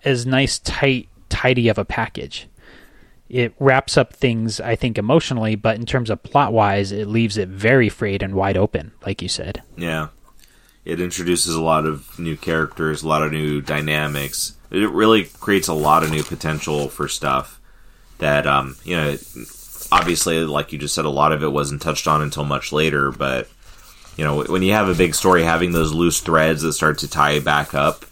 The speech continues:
Speaker 2: and kinda create the, the big tapestry of the story tends to be what makes a really long-running story really good.
Speaker 1: Yeah. Mm-hmm.
Speaker 2: So, it, it seems like that, that arc was, um,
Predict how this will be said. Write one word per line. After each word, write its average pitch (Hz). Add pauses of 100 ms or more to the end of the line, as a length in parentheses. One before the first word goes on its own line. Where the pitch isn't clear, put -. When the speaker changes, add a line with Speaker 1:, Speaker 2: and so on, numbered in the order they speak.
Speaker 2:
and 78
kinda 73
create 76
the, 73 (140)
the -
big 76
tapestry 76
of 67
the 69
story 71 (320)
tends 73
to 71
be 69
what 69
makes 73
a 73
really 78
long-running 71
story 82
really 69
good. 73
Speaker 1:
Yeah. 107
Mm-hmm. 104 (160)
Speaker 2:
So, 73 (180)
it, 104
it 139
seems 143
like 135
that, 107
that 87
arc 80
was, 76
um, 69